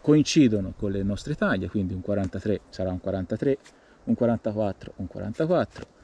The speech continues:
non vestono né larghe né strette, quindi prendete il numero che vi serve, che avete alle scarpe, e devo dire che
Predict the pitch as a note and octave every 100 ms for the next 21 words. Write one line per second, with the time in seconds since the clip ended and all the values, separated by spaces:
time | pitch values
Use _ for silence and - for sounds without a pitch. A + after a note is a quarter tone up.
0 | - - B2 B2+ A#2+ A#2 - A2 G#2+ G#2+
1 | G#2+ G#2+ G2 G2 G#2+ A#2+ - A#2+ - B2+
2 | - G2+ F#2+ F2+ - - G#2+ G#2 G2+ G2+
3 | G2 A#2 B2+ G#2 F2+ - - - _ _
4 | - F#2+ - G#2+ G2 G#2+ E3 F3 - G#2
5 | F#2 G2+ F2+ - F#2 G2+ - F#2 F2 -
6 | G3+ - - - - - - - - -
7 | - - C#3+ C#3 C3 C3 F3 G#3 B2 A2+
8 | A2 - A2+